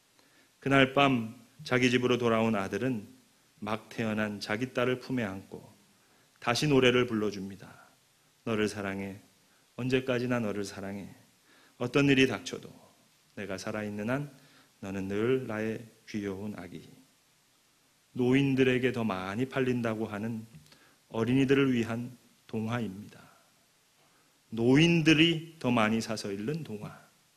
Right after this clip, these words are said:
잠언 이십삼 장에서 말합니다.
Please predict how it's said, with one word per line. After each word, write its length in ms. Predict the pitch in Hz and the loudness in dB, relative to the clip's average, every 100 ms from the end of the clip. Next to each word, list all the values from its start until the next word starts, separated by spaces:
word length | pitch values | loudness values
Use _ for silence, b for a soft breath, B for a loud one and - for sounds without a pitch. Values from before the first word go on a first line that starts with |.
| _ _ _ _ b b b b b - | _ _ _ _ b b b b b -8
잠언 540 | 117 110 113 113 110 | -2 2 2 0 -4
이십삼 460 | - 117 113 - 131 | -6 -6 -6 -2 0
장에서 280 | 135 135 151 | 2 2 2
말합니다. 580 | 110 98 92 87 - | 0 0 -4 -10 -14